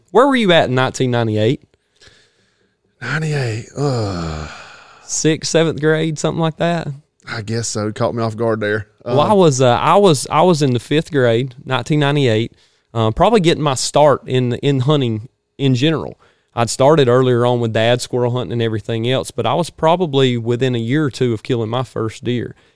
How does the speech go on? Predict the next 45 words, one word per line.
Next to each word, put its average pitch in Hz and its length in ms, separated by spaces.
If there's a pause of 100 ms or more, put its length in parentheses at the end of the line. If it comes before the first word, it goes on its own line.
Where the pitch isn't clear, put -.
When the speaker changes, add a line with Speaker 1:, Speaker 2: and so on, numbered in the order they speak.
(220)
Speaker 1:
And 107 460 (140)
in 117 160
nineteen 170 400
ninety-eight, 156 720
uh, 110 180
I 113 180
guess 170 220
there 220 80
was 147 140
another 143 360 (380)
sequence - 600
of 120 80
events 120 400
that 110 140
happened, 127 460 (420)
and 139 200
it, 135 140
it 147 120
kinda 202 280
ties 170 400
in 156 140
with 123 120
who's 143 200
on 131 140
the 113 80
show 123 220
with 110 160
us 95 160
tonight. 104 360 (480)
This 175 180
gentleman 165 560
has, 131 440 (100)
you 147 100
know, 127 160
been 160 240
somebody 175 440
that 120 140
I 131 200
grew 123 280
up - 80
watching 101 460 (160)
in 113 80
the 104 80
hunting 101 260
industry. 98 440